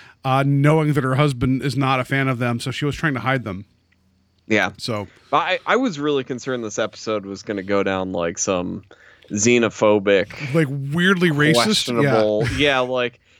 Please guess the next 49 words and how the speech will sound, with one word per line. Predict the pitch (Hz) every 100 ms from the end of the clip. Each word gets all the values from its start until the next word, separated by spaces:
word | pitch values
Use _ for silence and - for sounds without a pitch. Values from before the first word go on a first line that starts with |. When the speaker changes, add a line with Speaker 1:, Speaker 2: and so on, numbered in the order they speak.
| _
Speaker 2:
'cause | 170 147
last | 160 170 -
week | 147 127
we | 131 123
talked | 127 117 127
about, | 113 110 107 -
um, | 107 95 92 90 98 _ _ _ _ _ _ _ _ - _
y-, | 117
y-, | 110
you | 117 123 123
know, | 110 104
the, | 101 101 98 80 110 107
the | 107
weird | 95 117 117 113 107 101 101 - _ _ _ _ _ _ _
feelings | - 135 120 110 107
we | 107 98
had | 101 95 95
about | 95 98 95
the, | 104 95 107 - -
<laughs> | - -
the | 180 - - - - - 127
Civil | 120 151 131 117
War, | 117 120 117 107
uh, | 98 98 98 -
episode, | 107 107 - 101
the | 95 147
Speaker 1:
About | 160 151
Speaker 2:
Still | 95
Valley | 101 95
Speaker 1:
the, | -
Speaker 2:
last |
Speaker 1:
the | 185
Speaker 2:
week. | -
Speaker 1:
honorable | 160 175 180 160 170
Southern | - 170 160 151
cause. | 147 147 139 117 107
Yeah. | 123 120 107 110
So | - 127 127
then | 151
we | 151
go | 147
to | 143
this | 139 147
Speaker 2:
Yeah. | 147 120
Speaker 1:
where, | 123 131
yeah. | 123 104
Speaker 2:
So | - 175
I | 160 165
was, | 165 147